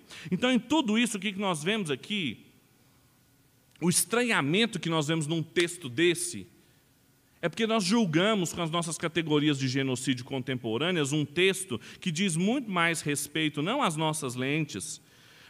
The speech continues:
mas entender um processo de soberania real e histórica do papel de Deus e de Israel através dele, enquanto um instrumento. Agora, seja como for esse entendimento, o que nós aprendemos aqui, e aí voltando pra Saul,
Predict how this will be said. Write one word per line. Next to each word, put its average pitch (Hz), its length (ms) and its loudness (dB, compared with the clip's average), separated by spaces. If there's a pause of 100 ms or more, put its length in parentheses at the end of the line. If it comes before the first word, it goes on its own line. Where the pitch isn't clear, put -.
mas 143 560 4
entender 160 680 2
um 151 120 2
processo 151 420 0
de 151 80 -2
soberania 160 800 2
real 143 500 4
e 143 40 6
histórica 156 680 2
do 127 100 -6
papel 147 320 2
de 156 140 -2
Deus 165 540 2
e 170 80 -6
de 165 140 -2
Israel 160 520 -2
através 190 500 -2
dele, 285 440 -2 (340)
enquanto 196 380 2
um 226 40 2
instrumento. 294 720 -2 (1040)
Agora, 240 240 4
seja 269 320 2
como 320 320 -2
for 233 240 0
esse 208 180 -2
entendimento, 170 720 -2
o 190 60 -8
que 233 100 -6
nós 226 220 0
aprendemos 202 480 2
aqui, 139 220 -2
e 202 80 4
aí 180 100 8
voltando 170 460 2
pra 180 100 -4
Saul, 165 420 0